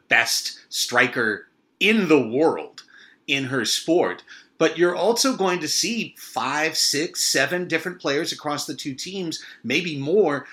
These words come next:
that are not only U S national team players, but might be Swedish, Mexican, Canadian national team players. So N W S L is truly the highest level of women's soccer in the world.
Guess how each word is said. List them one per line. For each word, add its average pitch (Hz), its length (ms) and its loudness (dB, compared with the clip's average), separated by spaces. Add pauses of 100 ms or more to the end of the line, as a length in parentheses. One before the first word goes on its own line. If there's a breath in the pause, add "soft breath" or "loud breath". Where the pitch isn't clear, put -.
(140 loud breath)
that 147 180 2
are 143 120 2
not 143 220 4
only 143 200 0
U 113 280 -2
S 160 200 2
national 160 400 -2
team 170 240 -8
players, 175 260 0
but 123 160 -6
might 123 160 0
be - 80 -14
Swedish, 160 560 -2
Mexican, 160 520 -4
Canadian 156 580 -4 (240 loud breath)
national 147 480 0
team 160 280 -6
players. 160 440 -2
So 131 200 0 (220 loud breath)
N 185 140 0
W 202 320 2
S 151 160 2
L 147 160 2
is 123 160 -2
truly 175 340 0
the 127 140 -6
highest 143 380 0
level 127 220 -4
of 113 60 -8
women's 120 320 -6
soccer 123 480 -6
in 151 220 -2
the 127 120 -6
world. 113 540 -4